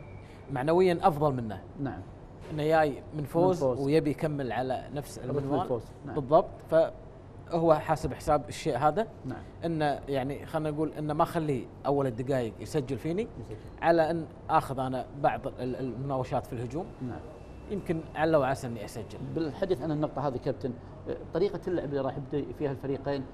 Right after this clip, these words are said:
Speaker 2: إذا ما تكلمنا عن نادي موسد، آه، نادي كويت موسد، وبعد ذلك عن نادي البحرين، هل راح ن-، نشهد تسكير، تسكير منطقة، فاست بريك، آه، نقل الباك، ال-، ال-، ب-، ت-، تغيير ال-، ال-، ال-، المراكز بين اللاعبين؟ شو اللي راح يعتمد عليه الم-،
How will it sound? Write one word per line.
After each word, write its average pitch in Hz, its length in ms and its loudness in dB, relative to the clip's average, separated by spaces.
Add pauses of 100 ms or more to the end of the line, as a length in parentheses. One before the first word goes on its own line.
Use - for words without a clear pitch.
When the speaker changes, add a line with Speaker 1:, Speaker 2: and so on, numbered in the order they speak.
(280)
Speaker 2:
إذا 135 100 2
ما 131 80 0
تكلمنا 135 400 -2
عن 143 100 -4
نادي 127 320 -2
موسد، 135 260 -4 (120)
آه، 123 480 -4
نادي 135 300 -4
كويت 135 160 -2
موسد، 156 260 -4 (400)
وبعد 135 280 -2
ذلك 143 180 -2
عن 147 100 -4
نادي 135 160 -2
البحرين، 120 320 -4 (360)
هل 147 120 2
راح 139 160 0
ن-، 143 120 -2 (280)
نشهد 143 220 -4
تسكير، 143 360 -4 (200)
تسكير 135 260 -6
منطقة، 131 460 -2 (280)
فاست 135 240 -2
بريك، 127 340 0 (340)
آه، 135 60 -2
نقل 143 300 -2
الباك، 127 380 0 (360)
ال-، 113 200 -4
ال-، 117 260 -6 (120)
ب-، - 40 -6 (340)
ت-، - 260 -6
تغيير 143 360 0
ال-، 127 160 -2
ال-، 123 320 -4
ال-، 127 160 -4
المراكز 135 400 2
بين 139 160 0
اللاعبين؟ 131 500 0 (360)
شو - 100 -12
اللي 156 120 0
راح 135 120 -2
يعتمد 147 260 -4
عليه 139 160 0
الم-، 139 140 -2